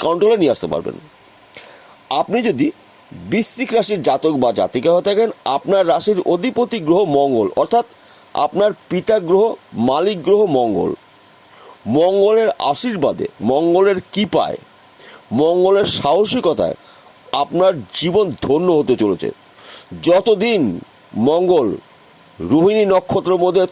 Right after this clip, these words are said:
থাকবে, ততদিন আপনার জীবনে সোনায় সোহাগা হতে চলেছে। কেননা দেখুন,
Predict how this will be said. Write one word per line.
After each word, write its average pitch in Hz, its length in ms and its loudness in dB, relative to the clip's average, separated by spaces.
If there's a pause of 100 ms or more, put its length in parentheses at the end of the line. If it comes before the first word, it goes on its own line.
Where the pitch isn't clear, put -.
থাকবে, 135 380 2 (720)
ততদিন 165 460 2 (240)
আপনার 165 280 0 (180)
জীবনে 160 380 2 (500)
সোনায় 170 440 2
সোহাগা 147 320 2
হতে 104 200 -2
চলেছে। 80 260 -4 (1500)
কেননা 185 300 2
দেখুন, 139 220 2